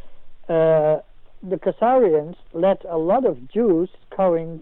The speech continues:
to their home country, as what they call Israel. But what, what, what wasn't told to,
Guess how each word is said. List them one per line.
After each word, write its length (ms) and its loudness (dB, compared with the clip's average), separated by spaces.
to 100 -4
their 220 -4
home 240 -2
country, 440 -8
as 120 -6
what 180 -4
they 140 -4
call 340 -4
Israel. 600 -8
But 300 2
what, 220 0
what, 260 0
what 140 -4
wasn't 540 -4
told 280 0
to, 200 -2